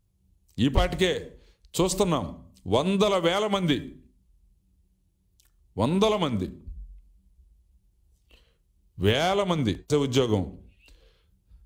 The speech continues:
దాంట్లో సవాంగ్ గారు, మీ పోలీసులు కూడా అతిథులు కాదు. మీ పోలీసులను కూడా వాళ్ళు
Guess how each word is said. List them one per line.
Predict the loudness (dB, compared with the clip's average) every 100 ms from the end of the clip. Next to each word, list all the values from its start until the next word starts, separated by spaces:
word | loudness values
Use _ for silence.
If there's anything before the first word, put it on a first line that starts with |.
| _ 0
దాంట్లో | 0 2 2 2 2 -4 -8 -18 -20 _ _ _ _ _ _ -20 -20 _ _ _ _ _ _ -14
సవాంగ్ | -4 0 2 2 0
గారు, | 0
మీ | 0 0
పోలీసులు | 2 2 2 2
కూడా | 2 2
అతిథులు | 0 0 2
కాదు. | 2 0 -2 -10 -18 -20 -20 -20 -20 -20 _ _ _ _ -20 -20 -20 -20 _
మీ | -4
పోలీసులను | 2 2 2 -2 2
కూడా | 2 2
వాళ్ళు | 0 2 0 0 -2 -8